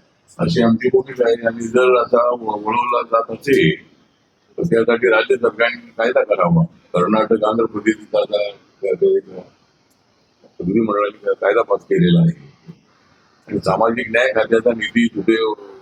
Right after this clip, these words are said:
ओ-, ओढू नये, शिल्लक राहिला तर तो पुढच्या वर्षी वापरावा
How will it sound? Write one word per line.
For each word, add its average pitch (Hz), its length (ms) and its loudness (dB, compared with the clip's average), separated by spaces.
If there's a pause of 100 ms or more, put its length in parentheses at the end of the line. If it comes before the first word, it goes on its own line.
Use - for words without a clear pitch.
(260)
ओ-, - 320 -6 (180)
ओढू 131 320 2
नये, 85 360 0 (520)
शिल्लक 123 300 2
राहिला 110 280 2
तर 113 120 2
तो 120 180 2
पुढच्या 107 280 2
वर्षी 113 380 -4
वापरावा 104 520 0